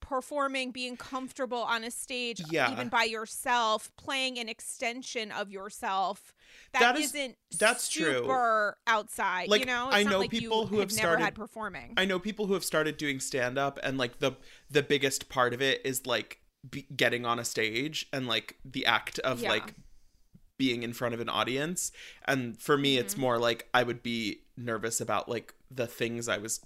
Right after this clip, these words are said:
Speaker 2: going to say, not, like, how do I s-, how do I stand in a room?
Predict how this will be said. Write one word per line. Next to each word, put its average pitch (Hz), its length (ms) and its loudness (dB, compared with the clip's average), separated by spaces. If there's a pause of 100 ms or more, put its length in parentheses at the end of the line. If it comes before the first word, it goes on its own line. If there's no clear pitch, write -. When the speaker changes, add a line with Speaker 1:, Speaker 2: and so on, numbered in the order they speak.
(180)
Speaker 2:
going 107 280 -6
to 117 120 -12
say, 107 540 -6 (120)
not, 117 280 -2
like, 117 320 0 (420)
how 196 160 4
do 190 100 4
I 175 180 4
s-, - 260 -6 (100)
how 185 160 -2
do 180 100 0
I 180 80 2
stand 170 600 -4
in 170 100 -4
a 165 60 -4
room? 156 440 -6